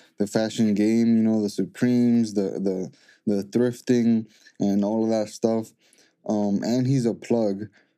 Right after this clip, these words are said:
So, you know, the titles are coming. I got, I got a couple of them, you know,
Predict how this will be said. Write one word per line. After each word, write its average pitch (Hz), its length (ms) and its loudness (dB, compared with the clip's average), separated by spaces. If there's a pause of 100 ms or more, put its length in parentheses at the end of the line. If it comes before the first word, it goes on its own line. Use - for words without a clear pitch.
So, 104 680 0 (580)
you 160 160 2
know, 135 340 0 (400)
the 127 120 2
titles 131 460 0
are 131 80 2
coming. 131 760 2
I 120 120 0
got, 117 240 -2
I 117 80 -2
got 123 240 0 (220)
a 113 60 -2
couple 117 400 -2
of 110 60 0
them, 113 400 2
you 110 100 2
know, 101 320 -2